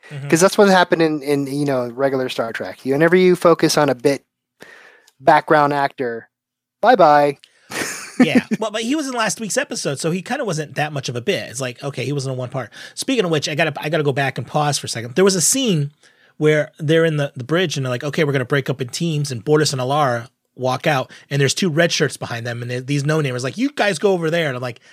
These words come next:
Speaker 1: "Yeah, they're dead." <laughs>
Speaker 2: Did they die? I forgot.
Speaker 1: They never, we never find out, but they're red shirts. They actually had the red shirts on, so I was wondering if that was, like, a little, you know, fun with Star Trek, 'cause you know how Star Trek is,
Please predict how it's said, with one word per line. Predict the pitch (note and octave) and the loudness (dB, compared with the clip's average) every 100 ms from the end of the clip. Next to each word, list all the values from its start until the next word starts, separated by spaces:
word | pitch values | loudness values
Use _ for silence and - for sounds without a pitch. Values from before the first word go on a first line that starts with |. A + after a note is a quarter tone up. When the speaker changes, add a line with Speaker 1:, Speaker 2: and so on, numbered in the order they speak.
| _ | _
Speaker 1:
"Yeah, | F3 | 0
they're | E3 E3+ | 0 -2
dead." | A#2+ G2+ _ _ | -4 -12 _ _
<laughs> | E3 - - - _ - _ _ _ - | -14 -14 -20 -20 _ -20 _ _ _ -2
Speaker 2:
Did | F3 | 4
they | A3 | 6
die? | A3 B3 B3 | 6 6 6
I | E3+ | 2
forgot. | - F3 D3+ G#2+ | 0 0 0 0
Speaker 1:
They | D#3 | 0
never, | G#3+ B3 B3+ A#3 | 0 0 -4 -4
we | F#3 | -2
never | F3+ F3+ | 0 -2
find | D#3+ F#3 F3+ | -4 -4 0
out, | E3 | -2
but | D3 | 0
they're | D#3+ | 0
red | D3 F3 | 2 2
shirts. | - G#2+ - - | 0 -6 -10 -8
They | C3 | -4
actually | C#3 D3+ | -2 -2
had | C3 | -2
the | A#2 | -2
red | B2 B2 | -6 -6
shirts | A#2 - | -8 -10
on, | G#2 | -12
so | G2 C#3 | -6 -4
I | |
was | D#3 | -2
wondering | G#3+ A3 | -2 0
if | |
that | F#3 | 0
was, | E3 | 0
like, | D3+ C#3+ E3+ _ _ _ _ _ _ | -2 -4 -8 _ _ _ _ _ _
a | D#3 | -2
little, | D#3+ D#3 D3+ | 2 2 0
you | E3 | 0
know, | C#3 | 0
fun | - D#3+ D3+ | 0 0 0
with | C3 | 0
Star | D#3 | 0
Trek, | C#3+ D3+ | 0 -2
'cause | A#3 | 0
you | |
know | B3 | 0
how | |
Star | - B3+ | 2 2
Trek | F#3+ D3+ | 0 -2
is, | C#3 | -4